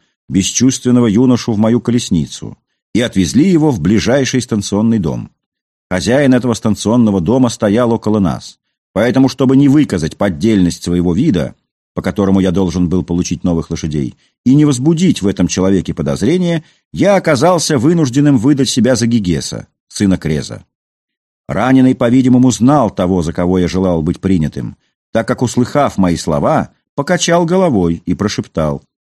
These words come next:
«Ты не тот, за которого выдаёшь себя». Затем он снова закрыл глаза и впал в жестокую лихорадку.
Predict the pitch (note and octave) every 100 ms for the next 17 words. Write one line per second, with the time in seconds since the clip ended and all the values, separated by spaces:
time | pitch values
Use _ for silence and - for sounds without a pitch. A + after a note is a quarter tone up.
0 | _ _ F#2+ G2 C#3 C#3 D#3 F2 F2 F2+
1 | E2+ F2 E2+ D#2+ D#2 E2 D#2+ - - C2
2 | A#1 - _ _ _ _ _ - F2+ -
3 | F#3+ D#3+ D3 - F#2+ G2 E2 D2+ D2 D#2
4 | C#2 C2 C2 E2 D3+ D3 _ - D#2 -
5 | A#2 D3+ C3+ F#2 G2 - F#2 E2+ D#2+ D2+
6 | D2+ B1 - _